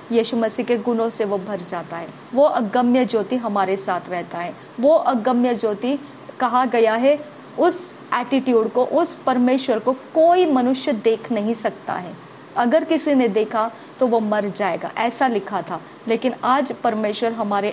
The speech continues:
अंदर निवास कर रहा है। वो अगम्य ज्योति में से निकल के हमारे अंदर उसने उसके छोटे portions को हमारे अंदर रखा। अब सारे मसीह जब इकट्ठे होकर खड़े हो जाएंगे, उसे कहा जाएगा, "ये मसीह का देह है।"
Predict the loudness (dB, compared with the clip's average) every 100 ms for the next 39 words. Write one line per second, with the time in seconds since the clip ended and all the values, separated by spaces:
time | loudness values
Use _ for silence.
0 | -4 -4 -2 -2 -2 -2 -2 -4 -4 -4
1 | -4 -6 0 2 4 2 4 2 2 2
2 | 2 0 0 0 0 0 -2 -2 -2 -2
3 | 0 0 -2 -2 -18 -4 -2 0 0 0
4 | -2 -6 -2 -2 -2 -6 -18 -6 -6 0
5 | 0 0 -4 -4 0 0 0 -12 -20 -6
6 | 2 4 4 0 -2 -4 0 2 2 2
7 | 2 0 0 0 0 0 -2 -2 -2 -2
8 | -4 -4 -14 -2 -2 -2 0 2 2 2
9 | 2 2 0 2 0 -2 -8 0 0 0
10 | 2 4 2 2 0 -2 -4 -8 -2 2
11 | 4 2 0 -2 0 0 -2 -6 -8 -4
12 | 0 0 0 2 2 0 0 2 0 0
13 | -8 -8 2 4 4 2 0 -4 -4 -2
14 | -2 0 4 4 2 -8 -10 -12